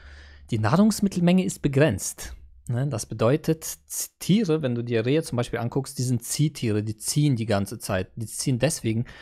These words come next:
weil die essen an einer Stelle, dann ist das Essen weg. Dann müssen die zur nächsten Stelle ziehen, right? Und genauso, sie-, wenn du dir irgendwelche Dokus anguckst, wie irgendwelche in der Sahara irgendwie irgendwelche Zebras oder sowas, ne? Die ziehen ja, die ge-, alle Tiere ziehen immer irgendwo hin,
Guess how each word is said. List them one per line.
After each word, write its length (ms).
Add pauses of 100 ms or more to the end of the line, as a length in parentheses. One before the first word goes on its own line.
weil 120
die 80
essen 200
an 120
einer 180
Stelle, 280
dann 160
ist 100
das 120
Essen 240
weg. 300 (520)
Dann 120
müssen 200
die 80
zur 100
nächsten 280
Stelle 340
ziehen, 260
right? 260 (580)
Und 60
genauso, 440
sie-, 340
wenn 120
du 80
dir 140
irgendwelche 400
Dokus 380
anguckst, 400
wie 40
irgendwelche 640 (380)
in 120
der 120
Sahara 580
irgendwie 380
irgendwelche 560
Zebras 460
oder 140
sowas, 320
ne? 120
Die 160
ziehen 440
ja, 100
die 100
ge-, 180
alle 320
Tiere 280
ziehen 300
immer 160
irgendwo 320
hin, 240